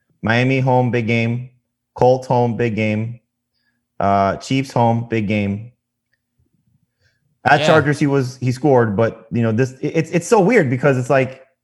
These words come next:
Speaker 1: a lot of his production obviously has come the last, you know, month, last six weeks
Speaker 2: Yeah.
Speaker 1: in indoors or at home.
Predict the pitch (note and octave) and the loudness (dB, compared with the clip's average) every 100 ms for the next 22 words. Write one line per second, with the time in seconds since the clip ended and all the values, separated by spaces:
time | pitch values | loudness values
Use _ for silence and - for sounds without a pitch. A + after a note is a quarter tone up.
0 | _ - C3+ D3 D#3 D3+ C#3+ D3+ D3 D3 | _ -4 2 4 4 2 0 2 2 2
1 | C#3 C3+ A#2+ C3+ B2 C3+ B2+ A#2+ A#2 - | 0 0 0 -4 0 0 2 0 -2 -2
2 | A#2 B2 B2 B2 - _ - A#2 A2+ A2 | 2 4 4 0 -14 _ -8 -2 0 0
3 | C3+ D3+ - _ _ - B2 B2 A#2 - | 0 -4 -10 _ _ 0 0 0 -4 -2
4 | D#3 A#2+ C3+ C#3 C3+ A2+ - _ _ - | -2 -2 -2 0 0 -2 -10 _ _ -10
5 | A#2+ A#2+ A#2 - B2+ A#2+ B2 A#2+ A2+ - | -4 -2 -2 -2 -2 2 2 2 -2 -16
6 | _ _ _ - A#2+ G2+ D#3 E2+ | _ _ _ -2 0 2 0 -4